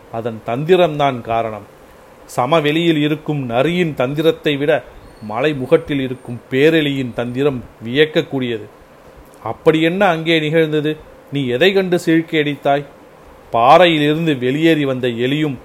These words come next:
உதிரன் குத்தி தூக்கிய எலியும் வெவ்வேறு எலிகள். உள்ளிருந்து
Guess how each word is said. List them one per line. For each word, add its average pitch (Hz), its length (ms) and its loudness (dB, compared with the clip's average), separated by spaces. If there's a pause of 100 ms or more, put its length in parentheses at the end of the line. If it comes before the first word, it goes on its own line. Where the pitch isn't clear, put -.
(360)
உதிரன் 180 520 4
குத்தி 147 360 -6
தூக்கிய 165 500 -4
எலியும் 143 440 -2
வெவ்வேறு 135 580 0
எலிகள். 127 400 -4 (680)
உள்ளிருந்து 175 560 6